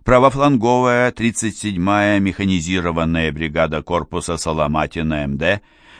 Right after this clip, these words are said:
двигалась вперед на широком фронте без всякой пехотной поддержки –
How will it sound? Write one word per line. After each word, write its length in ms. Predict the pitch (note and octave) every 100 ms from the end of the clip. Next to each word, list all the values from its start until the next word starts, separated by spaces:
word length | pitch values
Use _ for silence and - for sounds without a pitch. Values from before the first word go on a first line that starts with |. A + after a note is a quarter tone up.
| -
двигалась 580 | E2+ C#3+ F#3 G3+ G3 -
вперед 460 | F3 C3+ D3+ D#3+
на 120 | D3+
широком 560 | D3 C#3 B2+ C#3 B2+ A#2+
фронте 460 | G2+ C#3 - C#3 A#2+
без 240 | B2+ C3
всякой 460 | - C3 C3 A#2 G2+
пехотной 600 | G#2 F2 G#2 F#2+ F#2 F2
поддержки – 840 | E2+ D2+ C#2+ D2+ D2 - B2